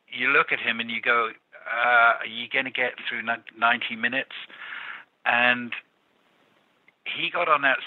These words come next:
stage and he gave his all and then some. And what was extraordinary to me was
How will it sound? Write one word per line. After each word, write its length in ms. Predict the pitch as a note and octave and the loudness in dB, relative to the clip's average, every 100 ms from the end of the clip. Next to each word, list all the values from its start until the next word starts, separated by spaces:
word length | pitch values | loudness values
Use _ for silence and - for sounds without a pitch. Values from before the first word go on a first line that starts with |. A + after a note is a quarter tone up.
| - | -6
stage 560 | B2 A#2 A2 - - - _ _ _ _ _ _ _ | -4 -4 -6 -8 -10 -12 _ _ _ _ _ _ _
and 120 | C3 - - | -6 -6 -10
he 100 | C#3+ | -2
gave 280 | E3+ E3 | -2 0
his 140 | C#3 C3 | -4 -6
all 380 | B2+ G#2+ F#2 F#2+ _ _ _ _ _ _ _ _ - | -6 -6 -8 -14 _ _ _ _ _ _ _ _ -12
and 140 | B2 G#2 | -10 4
then 260 | B2 A#2 G#2+ - | 4 4 -2 -8
some. 240 | F#2 F2 _ _ _ _ - - - - _ _ - | -8 -10 _ _ _ _ -18 -16 -18 -20 _ _ 0
And 380 | A2 A2 A2+ G#2+ - A#2+ | 2 2 -4 -12 -16 -4
what 180 | C3+ D3 | 0 2
was 100 | - | 0
extraordinary 720 | B2 - - C#3 D3 B2 A2+ - | -2 -2 0 0 2 0 0 -2
to 60 | A2+ | -2
me 240 | A2 A2+ | 2 2
was 260 | G#2+ A2 | 4 2